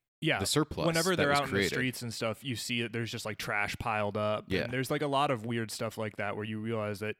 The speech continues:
Speaker 1: it turns out we needed half of the people on Earth to make Earth run.
Speaker 2: Yeah. I am, and this is something that I'm always curious about is, like, what happens, like, when a portion of the,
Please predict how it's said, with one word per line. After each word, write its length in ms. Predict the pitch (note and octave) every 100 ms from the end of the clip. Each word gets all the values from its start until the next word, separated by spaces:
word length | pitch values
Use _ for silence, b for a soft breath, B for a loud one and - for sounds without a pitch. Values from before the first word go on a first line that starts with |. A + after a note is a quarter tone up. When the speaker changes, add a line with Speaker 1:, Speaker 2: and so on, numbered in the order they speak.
| -
Speaker 1:
it 100 | -
turns 340 | - G#3+ G#3+ D3+
out 300 | A#2 G#2+ - -
we 140 | C3+ C#3
needed 420 | C3+ C#3 A#2+ G2+
half 320 | G#2+ G#2+ -
of 160 | G2 F#2+
the 80 |
people 320 | F#2+ G#2+ G#2 G2
on 180 | F#2+
Earth 260 | F#2+ F#2+ -
to 120 | -
make 220 | G#2 G2 -
Earth 240 | G2+ F#2
run. 320 | F#2+ E2+ E2 -
Speaker 2:
Yeah. 260 | F#2 D#2 G2+ -
I 100 | A#2
am, 260 | C3 C3 B2
and 180 | B2 B2
this 220 | A#2+ C3
is 180 | - C#3+ -
something 280 | D3+ E3
that 60 | C3+
I'm 140 | G2+
always 180 | G2 F2+
curious 300 | - D#2+ D2+
about 260 | D#2+ D#2 D2+
is, 140 | E2
like, 180 | E2 D#2
what 180 | E2+ F2
happens, 480 | - E2+ - D#2+ D#2
like, 200 | D#2 D2 - -
when 260 | F#2 E2+
a 40 | D#2+
portion 460 | - F#2 E2 E2
of 120 | D2 D2+
the, 140 | D#2